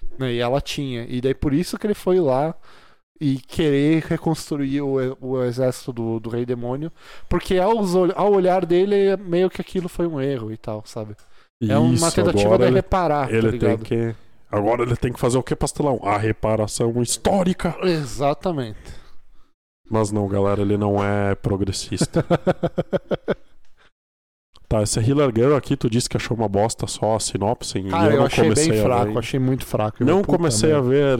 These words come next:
Speaker 2: ver, eh, Healer Girl. Ah, então vamos pular ele. Tu quer falar de mais algum antes da gente falar do grandíssimo, do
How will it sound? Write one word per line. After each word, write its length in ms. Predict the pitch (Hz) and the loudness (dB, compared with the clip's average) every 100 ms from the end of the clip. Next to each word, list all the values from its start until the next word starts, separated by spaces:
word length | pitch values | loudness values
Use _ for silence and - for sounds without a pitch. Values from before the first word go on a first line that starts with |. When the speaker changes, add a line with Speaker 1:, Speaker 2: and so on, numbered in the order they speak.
| 110 | 2
Speaker 2:
ver, 280 | 101 101 98 | 2 0 0
eh, 100 | 113 | 2
Healer 300 | 113 110 104 | 2 2 2
Girl. 240 | 110 147 175 - - - - - - - _ _ - | 2 2 -2 -10 -20 -20 -20 -20 -20 -20 _ _ -4
Ah, 1160 | 117 113 113 107 107 104 104 101 98 95 95 92 | 0 2 4 2 2 2 2 2 2 0 0 -4
então 240 | - 110 107 | -2 0 2
vamos 220 | 107 101 | 0 -2
pular 360 | - 101 101 104 | 0 0 2 0
ele. 140 | 127 | 0
Tu 120 | - | -2
quer 140 | 127 127 | -2 -2
falar 280 | - 123 127 | 0 2 2
de 120 | 127 | 2
mais 400 | 113 113 117 110 | 0 0 0 2
algum 420 | 110 101 107 117 | 2 2 2 2
antes 240 | 110 - 110 | 0 -2 0
da 140 | 107 | 0
gente 220 | 107 107 | 0 -4
falar 200 | - 110 | -2 0
do 140 | 107 104 | 0 0
grandíssimo, 1080 | 113 123 117 113 - - 135 147 - 117 107 | 2 2 2 0 0 -2 0 0 0 0 2
do 360 | 107 104 98 | 2 4 2